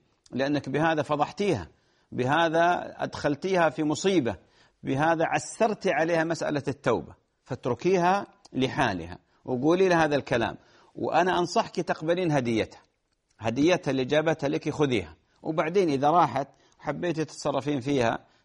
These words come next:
تهدينها لطرف آخر، لقريب، لفقير، لمسكين، الحق لك، ولو استخدمتيها ما عليك شيء، ولله الحمد والمنة. منى تقول: "أخي يتاجر بالدولار"، تقول، يعني، بالنسبة لمسافة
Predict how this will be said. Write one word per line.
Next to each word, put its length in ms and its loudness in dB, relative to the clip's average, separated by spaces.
تهدينها 440 0
لطرف 720 -2
آخر، 580 0
لقريب، 640 -2
لفقير، 540 -2
لمسكين، 420 -6
الحق 320 -2
لك، 280 -6
ولو 260 6
استخدمتيها 720 -2
ما 100 0
عليك 340 -2
شيء، 220 -4
ولله 360 0
الحمد 360 -4
والمنة. 400 -2
منى 260 0
تقول: 340 0
"أخي 320 -2
يتاجر 440 0
بالدولار"، 540 2
تقول، 360 -4
يعني، 440 -2
بالنسبة 480 -4
لمسافة 560 -2